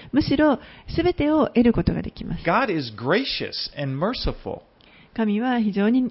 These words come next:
Speaker 1: 恵み深く、また憐れみ深い方です。
Speaker 2: We see that he showed mercy even to a man as evil as Ahab.
Speaker 1: えー、このように、アハブのように、本当に悪い者に対しても、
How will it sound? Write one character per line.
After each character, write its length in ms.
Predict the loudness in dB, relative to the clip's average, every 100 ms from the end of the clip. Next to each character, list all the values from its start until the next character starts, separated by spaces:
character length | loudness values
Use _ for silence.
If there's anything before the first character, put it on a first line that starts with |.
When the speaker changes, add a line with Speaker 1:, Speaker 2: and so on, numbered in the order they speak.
| 4
Speaker 1:
恵 120 | 6 6
み 160 | 6 8
深 280 | 6 4 0
く、 160 | 0
ま 140 | 0 2
た 80 | 2
憐 180 | 2
れ 80 | 4
み 140 | 4 4
深 340 | 2 2 2
い 120 | 0
方 300 | -2 -12 -10
で 140 | -10 -8
す。 60 | -4
Speaker 2:
We 100 | -2
see 280 | -2 -2
that 120 | -2 -2
he 100 | -2
showed 320 | 2 4 4
mercy 420 | 2 0 -2 -6
even 300 | -6 -6 -8 -6
to 200 | -4 -2
a 40 | -2
man 320 | -4 -4 -4
as 280 | -6 -6 -8
evil 560 | -6 -6 -4 -6 -6 -6
as 240 | -8 -8 -8
Ahab. 560 | -6 -6 -8 -10 -12 -18 _ _ _ _ -20 -20 -20 -20
Speaker 1:
え 360 | -20 -20 -20 -20
ー、 420 | _ _ _ 0
こ 80 | 4
の 80 | 8
よ 140 | 8
う 40 |
に、 240 | 6 2 -4 _ _
ア 100 | 2
ハ 120 | 2 4
ブ 100 | 2
の 120 | 2
よ 200 | 2 2
う 40 |
に、 340 | 0 0 -2 -4
本 160 | -8 -4
当 80 | -4
に 160 | -4 -8 -18 -4
悪 260 | 0 2 2
い 60 | 2
者 200 | 2 2
に 140 | 2
対 300 | 2 2 -2
し 60 | 0
て 120 | 2
も、 400 | 4 6 4